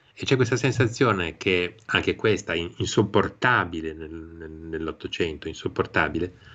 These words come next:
che era la generazione precedente, in tutti i romanzi di Dostoevsky, cioè non solo nei, non solo nei Fratelli Karamazov, in tutti, in, in, in tutti i romanzi, cioè, i genitori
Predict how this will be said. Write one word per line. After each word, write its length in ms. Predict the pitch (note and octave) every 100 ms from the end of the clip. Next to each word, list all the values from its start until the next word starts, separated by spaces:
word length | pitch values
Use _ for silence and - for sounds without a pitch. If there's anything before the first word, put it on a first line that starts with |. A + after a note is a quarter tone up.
| - - - - - -
che 120 | C3
era 140 | A2 G2
la 140 | G2+
generazione 680 | A2 A#2 B2+ A2+ - E3 A#2
precedente, 1160 | G#2 F#2+ G2+ F2+ D#2 C#2 - - E2+ - - - - -
in 120 | F2+
tutti 260 | E3 - -
i 20 |
romanzi 320 | G#2+ F#2+ F2
di 60 | E2+
Dostoevsky, 380 | D2+ E2 -
cioè 140 | - E2+
non 120 | E2
solo 220 | - A2
nei, 120 | F#2+
non 460 | E2 D#2+ D#2 - D2
solo 260 | - G2 E2+
nei 200 | D2+ C#2+
Fratelli 260 | E2+ D#2+
Karamazov, 440 | E2 E2+ D#2 C#2+ - - - - - - - -
in 160 | A2 G2+
tutti, 240 | E3+ C#3+ A2+ G#2 - -
in, 200 | A2 F#2+
in, 220 | A2 G2+ - - G#2+
in 220 | G2 -
tutti 260 | E3+ E3+
i 20 | A2+
romanzi, 480 | G#2+ G#2+ A#2+ A#2+ - - - _ _ - -
cioè, 380 | B2 G2 F2+ _ _ _ _ _ _ -
i 120 | C#3
genitori 840 | C#3+ F3+ D#3 - F#2 C#2 D2+ D#2+